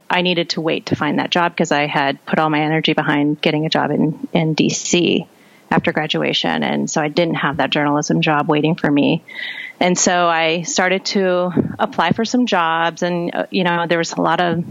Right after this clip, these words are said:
entry-level jobs at small stations in small towns around the country. And,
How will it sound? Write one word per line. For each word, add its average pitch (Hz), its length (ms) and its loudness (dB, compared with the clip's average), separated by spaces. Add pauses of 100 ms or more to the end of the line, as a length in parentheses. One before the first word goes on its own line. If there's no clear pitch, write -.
(140)
entry-level 170 880 2
jobs 160 280 0
at 165 60 -2
small 156 360 0
stations 165 600 0
in 170 120 2
small 165 460 2
towns 170 460 0
around 165 180 2
the 165 80 0
country. 160 560 2
And, 156 200 2